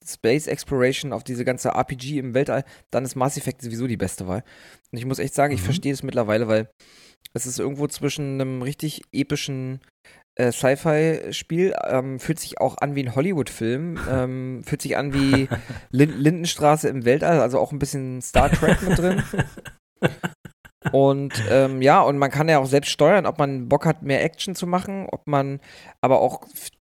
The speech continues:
Speaker 1: ins Zwischenmenschliche reingehen will, weil ja auch wirklich sehr, sehr viel Zwischenmenschliches passiert.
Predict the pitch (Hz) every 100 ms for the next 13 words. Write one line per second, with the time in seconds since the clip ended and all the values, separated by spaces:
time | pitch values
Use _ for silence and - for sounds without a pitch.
0 | - 139 131 - 165 190 180 180 175 180
1 | 147 151 180 175 180 160 127 120 131 131
2 | 123 127 131 143 - 147 - - 135 117
3 | 120 123 - 131 - 143 180